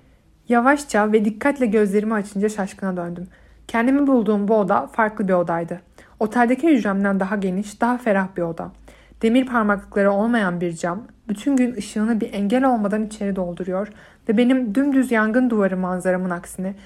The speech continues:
dışarıda rüzgarda sallanan ağaçlar, yemyeşil ağaçlar görüyordum. Beyaz ve pürüzsüz duvarlar parlıyor, beyaz ve yüksek bir tavan tepemde uzadıkça uzuyordu. Gerçekten yeni ve yabancı bir yatakta yatıyordum. Sahiden de bu bir rüya değildi.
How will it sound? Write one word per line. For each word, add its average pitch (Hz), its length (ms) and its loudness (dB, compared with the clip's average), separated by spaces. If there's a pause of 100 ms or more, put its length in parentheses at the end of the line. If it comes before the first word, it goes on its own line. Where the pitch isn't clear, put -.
(180)
dışarıda 208 600 0
rüzgarda 233 440 2
sallanan 202 560 -2
ağaçlar, 185 400 -6 (360)
yemyeşil 247 540 2
ağaçlar 208 340 0
görüyordum. 180 480 -4 (600)
Beyaz 247 280 4
ve 277 120 4
pürüzsüz 233 540 0
duvarlar 214 480 6
parlıyor, 185 560 0 (280)
beyaz 247 300 6
ve 254 60 2
yüksek 285 440 0
bir 254 120 0
tavan 220 300 0
tepemde 240 440 0
uzadıkça 226 480 -2
uzuyordu. 190 540 0 (460)
Gerçekten 247 520 2
yeni 214 280 2
ve 254 80 4
yabancı 220 440 2
bir 208 60 2
yatakta 190 420 0
yatıyordum. 180 420 -4 (380)
Sahiden 247 560 2
de 226 100 0
bu 220 120 2
bir 214 100 0
rüya 208 300 4
değildi. 180 400 -2